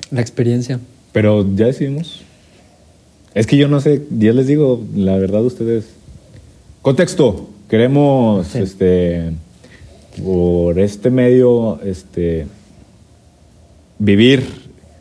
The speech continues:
Speaker 2: experiencias semana a semana y contarles cómo nos fue,
Speaker 1: Ujú.
Speaker 2: cómo nos hemos sentido,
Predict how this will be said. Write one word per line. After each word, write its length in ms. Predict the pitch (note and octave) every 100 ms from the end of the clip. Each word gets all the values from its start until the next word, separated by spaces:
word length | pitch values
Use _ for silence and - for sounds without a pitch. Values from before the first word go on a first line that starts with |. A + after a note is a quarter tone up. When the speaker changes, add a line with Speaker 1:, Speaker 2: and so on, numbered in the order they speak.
| _ - _ _
Speaker 2:
experiencias 840 | - - - F#2+ G#2+ A2+ B2+ A#2
semana 440 | G2 F#2+ G2+ A2+ A2+
a 40 |
semana 520 | G#2 F#2+ G#2 A#2 B2 - - - -
y 100 | F2
contarles 680 | E2 F2 D#2+ F#2+ G2+ A2 G#2
cómo 260 | - G2+ G#2
nos 200 | F#2 -
fue, 260 | - B2+ - - _ -
Speaker 1:
Ujú. 100 | A#2
Speaker 2:
cómo 200 | G2 G2
nos 160 | F2+
hemos 280 | F#2+ G2 F#2+ -
sentido, 680 | - E2+ E2 D#2+ A2 B2+